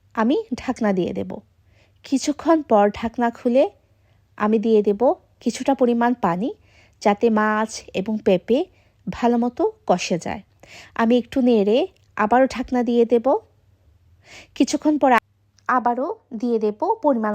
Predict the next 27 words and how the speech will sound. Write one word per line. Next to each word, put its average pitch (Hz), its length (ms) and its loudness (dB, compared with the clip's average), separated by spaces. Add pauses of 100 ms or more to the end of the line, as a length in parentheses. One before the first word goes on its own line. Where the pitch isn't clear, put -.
মতো 208 140 -6 (120)
পানি। 180 220 -6 (420)
এখানে 269 380 0
আমি 254 100 0 (120)
পরিমাণ 233 380 0
মতোই 254 280 0
দিয়ে 202 200 -2
দিলাম, 226 220 -4 (120)
মানে 226 220 0
যতটুকু 220 400 -2 (100)
ঝোল 240 160 -4 (100)
রাখবো 185 260 -4 (100)
আর 180 140 -8
কি। 294 100 -10 (500)
আপনারা 233 380 0
আপনাদের 226 380 -4
পছন্দ 233 340 -4 (140)
মতো 240 200 -2 (140)
ঝোল 190 220 -4
রাখতে 185 320 -8
পারেন। 220 240 -6 (840)
এখানে 302 340 4
দিয়ে 247 200 0
দিচ্ছি 226 320 -6 (480)
ধনিয়া 220 360 0
পাতা - 260 -4
কুচি। - 280 -16